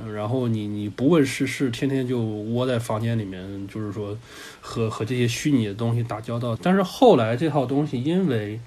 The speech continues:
就大家发现其实它是有一个，就是说自主创作、自发创作的一个动力在这个里面的，所以当这套东西慢慢的发展成了一种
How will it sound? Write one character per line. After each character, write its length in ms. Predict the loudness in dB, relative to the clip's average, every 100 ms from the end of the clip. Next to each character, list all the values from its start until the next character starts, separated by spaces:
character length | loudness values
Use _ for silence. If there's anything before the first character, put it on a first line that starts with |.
| -10
就 140 | -8
大 160 | 0 2
家 100 | 2
发 280 | 4 4 4
现 280 | 4 0
其 100 | 0
实 120 | -4 -4
它 160 | -2
是 160 | 0 0
有 220 | 0 -4
一 140 | -8 -6
个， 280 | -4 -2 -4
就 140 | -4
是 80 | -4
说 200 | -4 -8 -8
自 300 | 0 2 2
主 260 | 0 -10 -10
创 320 | 0 0 2
作、 140 | -2
自 160 | -2 -4
发 160 | -2
创 300 | -4 0 0
作 160 | 2 -2
的 40 |
一 60 | -2
个 80 | -4
动 240 | 0 0
力 100 | 0
在 80 | -4
这 100 | -10
个 80 | -12
里 100 | -12 -14
面 100 | -16
的， 60 | -16 -16 -16 0
所 160 | 4
以 40 | 6
当 260 | 8 8
这 40 | 6
套 140 | 4
东 160 | 2 2
西 80 |
慢 180 | 4 4
慢 200 | 4 4
的 100 | 2
发 220 | 2 0
展 120 | 0 -2
成 200 | -2 -2
了 80 |
一 100 | -2
种 180 | -2 -6